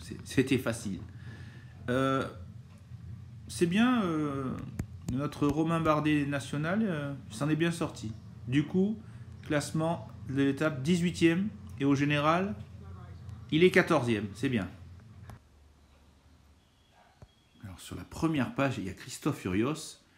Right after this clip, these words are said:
Euh, il a pas l'air content, Christophe. Bon, déjà, Christophe, comme j'ai dit, il faut que tu fasses attention, t'es en train de devenir un petit peu rondelé, hein, fais attention quand même. Mais tes lunettes sont à l'envers ou quoi ? Non, c'est une, <laughs> regardez cette monture de lunettes, en fait, elles sont à l'envers.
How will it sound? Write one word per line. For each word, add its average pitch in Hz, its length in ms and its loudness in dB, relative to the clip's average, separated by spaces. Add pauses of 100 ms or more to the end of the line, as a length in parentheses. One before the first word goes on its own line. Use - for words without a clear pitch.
(440)
Euh, 62 720 -12 (180)
il - 60 -16
a - 60 -18
pas 131 120 -6
l'air 151 100 -6
content, 92 340 -2
Christophe. 92 460 -6 (260)
Bon, 92 80 -6
déjà, 151 180 4
Christophe, 190 300 0
comme 127 160 4
j'ai 120 140 4
dit, 185 260 -2
il - 60 -12
faut - 120 -14
que - 80 -14
tu 127 80 -12
fasses 196 180 2
attention, 190 420 2
t'es 170 80 0
en 131 100 2
train 156 160 0
de 156 60 2
devenir 147 280 2
un 135 80 2
petit - 200 -8
peu 131 320 2
rondelé, 147 480 2
hein, 139 120 -2
fais 147 60 -2
attention 143 320 -2
quand 175 60 0
même. 180 140 0 (280)
Mais 135 260 2
tes 196 120 6
lunettes 135 320 8
sont 123 160 0
à - 20 6
l'envers 170 340 4
ou 196 60 4
quoi ? 131 480 -2 (540)
Non, 123 220 6
c'est - 180 2
une, 147 140 2 (200)
<laughs> - 220 -14
regardez 214 240 8
cette 170 240 2
monture 190 320 6
de 202 40 8
lunettes, 175 440 4
en 131 100 2
fait, 226 240 -2
elles 147 100 4
sont 135 180 0
à 139 40 4
l'envers. 147 340 2